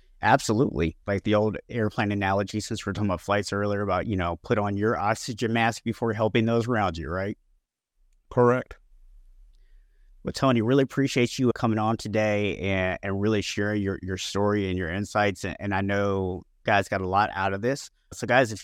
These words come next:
Speaker 1: if you really did get a lot out of this interview, would ask that you go over to the unshakablehabits dot com website, look on the podcast page, find Tony's episode, a-, and there's gonna be a place on there where you can actually leave a rating, your feedback,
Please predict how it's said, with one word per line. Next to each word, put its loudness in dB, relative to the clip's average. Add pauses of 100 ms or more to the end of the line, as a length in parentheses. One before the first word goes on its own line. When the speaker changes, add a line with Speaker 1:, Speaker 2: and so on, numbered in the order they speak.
(120)
Speaker 1:
if -8
you 0
really 4
did 6
get 2
a 0
lot 2
out 0
of -4
this -6
interview, -4 (360)
would 0
ask 2
that -2
you 0
go 4
over 0
to 0
the -2
unshakablehabits -2
dot -4
com -4
website, 0
look -6
on -4
the -4
podcast -2
page, -2
find 0
Tony's 0
episode, 0 (340)
a-, -2
and 0
there's 0
gonna 2
be 2
a 0
place 0
on -2
there 0
where -2
you -4
can -2
actually 0
leave -2 (180)
a -14
rating, 2
your -4
feedback, 2